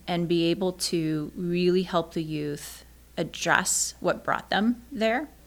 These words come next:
and give them the skills to be successful upon release. So,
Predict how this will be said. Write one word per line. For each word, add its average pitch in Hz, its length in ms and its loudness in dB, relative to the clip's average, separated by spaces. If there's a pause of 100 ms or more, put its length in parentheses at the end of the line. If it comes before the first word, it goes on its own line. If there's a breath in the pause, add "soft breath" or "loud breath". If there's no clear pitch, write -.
(760 loud breath)
and 160 380 0
give 175 220 2
them 170 180 0
the 175 80 -2
skills 170 400 0
to - 100 -12
be 165 80 -4
successful - 580 -4
upon - 300 -6
release. - 580 -4 (200)
So, 165 640 2